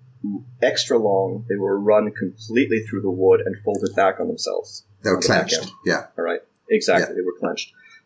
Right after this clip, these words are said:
Speaker 1: Um, which means that,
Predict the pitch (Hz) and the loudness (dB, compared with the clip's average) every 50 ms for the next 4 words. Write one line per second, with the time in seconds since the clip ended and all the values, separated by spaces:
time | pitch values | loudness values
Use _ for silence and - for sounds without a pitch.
0 | - - 107 101 98 98 95 98 95 - - _ _ _ _ _ _ _ _ - | -6 -2 0 2 4 4 4 2 2 -2 -6 _ _ _ _ _ _ _ _ -20
1 | - - - _ _ _ _ _ _ - 95 220 214 - - - - - - _ | -20 -20 -20 _ _ _ _ _ _ -2 2 2 2 2 0 -2 -4 -4 -6 _
2 | _ _ _ _ _ _ - 127 123 113 120 131 135 139 143 143 135 - - - | _ _ _ _ _ _ 0 2 4 4 6 6 6 6 6 4 2 0 -4 -8
3 | - 110 - 117 113 110 104 98 - | -8 -2 2 4 4 6 6 4 2